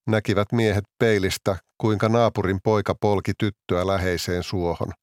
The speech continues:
paikkaan, josta tytön ruumis sitten myöhemmin löytyi. Mitä ilmeisimmin viinalla oli tällaisissa näkyjen näkijäisissä muukin funktio kuin vain tuottaa loiskeillaan heijastuskuvia katseltaviksi.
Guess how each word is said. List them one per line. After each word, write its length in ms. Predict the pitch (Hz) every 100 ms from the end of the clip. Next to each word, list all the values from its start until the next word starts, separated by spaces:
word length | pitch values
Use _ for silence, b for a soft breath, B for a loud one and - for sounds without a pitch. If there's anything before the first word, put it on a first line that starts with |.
| _ _ _ _ _ _ _
paikkaan, 440 | 117 110 - 101
josta 260 | 95 90 107
tytön 280 | 110 107 110
ruumis 420 | 123 120 101 98
sitten 300 | - - 104
myöhemmin 560 | 101 101 98 95 98 98
löytyi. 480 | 101 92 85 - - - _ _ _ _ _ _ _ _ _ _ _ _ _ _ _ _ _ _ -
Mitä 200 | 135 -
ilmeisimmin 680 | 147 196 165 117 120 117 107
viinalla 560 | 127 151 120 85 80 82
oli 280 | 90 90 101 -
tällaisissa 720 | 104 95 90 90 98 - 92
näkyjen 580 | 110 110 - 95 85 92
näkijäisissä 760 | 101 - 95 98 98 104 -
muukin 420 | 107 120 110 104 87
funktio 540 | 95 87 - 95 92 - _ _ -
kuin 180 | 101
vain 180 | 95 104 -
tuottaa 460 | 110 - 110 101
loiskeillaan 720 | 110 110 - - 90 90 95
heijastuskuvia 960 | 90 104 92 85 - 101 - 95 92 87
katseltaviksi. 880 | 85 - - - 107 92 - -